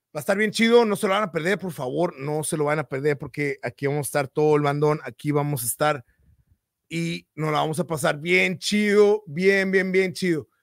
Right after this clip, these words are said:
Ah, ya valió que eso, dice el Regio. <laughs> Regio va, eh, va, Regio, mm, mm, con los cadetes va a desp-, va a destapar un, una coronita, una tecatita, una Michelob Ultra, porque está a dieta el, el Regio.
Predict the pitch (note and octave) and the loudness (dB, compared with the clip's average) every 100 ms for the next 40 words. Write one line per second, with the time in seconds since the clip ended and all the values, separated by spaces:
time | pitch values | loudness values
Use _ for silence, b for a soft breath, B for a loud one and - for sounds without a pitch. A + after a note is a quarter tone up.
0 | _ _ _ _ _ F#3+ G3+ G3+ G3+ G3+ | _ _ _ _ _ 4 8 8 8 8
1 | G3 F#3+ D#3+ - _ D3 D3+ F3 F3 - | 6 4 0 -8 _ -2 0 0 -2 0
2 | D#3 D#3+ F3+ F3+ G3 F3+ F3+ F3 G#3+ - | 0 0 -2 0 0 4 4 4 2 0
3 | - C#4+ A3+ B3+ C4+ G#3+ F#3 - - - | 4 6 6 6 6 4 0 -20 -20 -20
4 | - D#3 C#3 G3 F#3 F#3+ D#3 D3 C#3+ C3+ | -10 -10 -2 2 4 2 0 0 -2 -4
5 | C#3 B2+ A3 B3 - _ _ _ - F#3+ | -4 -2 0 0 -4 _ _ _ -4 -2
6 | G#3 G#3 G#3+ F3+ F3 - D#3+ D#3+ F#3 C4+ | 0 2 2 2 -2 -2 0 0 0 0
7 | A#3+ A#3+ A#3 G3+ F#3 G3 B3 - G#3+ - | 6 6 4 -4 -2 2 2 2 0 4
8 | G#3 G3 F#3+ F3 D#3+ A2+ _ _ _ _ | 2 2 0 -2 -4 -10 _ _ _ _
9 | _ _ _ _ b b _ _ - D#3+ | _ _ _ _ b b _ _ -10 -6
10 | F#3 F3+ F3+ D#3+ C#3+ D3 F3 F#3 F3 - | -4 2 4 4 0 -4 -2 -4 -6 -4
11 | E3+ E3 E3 E3 F3+ - B2+ - D#3 D#3 | -2 -2 -4 -6 -8 -6 -8 -6 -8 -8
12 | - - D#3 C#3+ C#3 _ _ _ _ C3+ | -10 -10 -8 -10 -16 _ _ _ _ -4
13 | D3+ E3+ - E3 C#3+ E3 E3+ E3+ D#3 C3 | -2 0 2 0 0 -2 0 0 -2 -6
14 | - D3+ D3+ D3+ D3+ E3+ D#3+ D3+ D3 D3+ | 0 2 2 -2 -2 0 0 0 -4 -4
15 | C#3 B2+ D3 C#3+ F3 | -6 -4 -4 -2 -6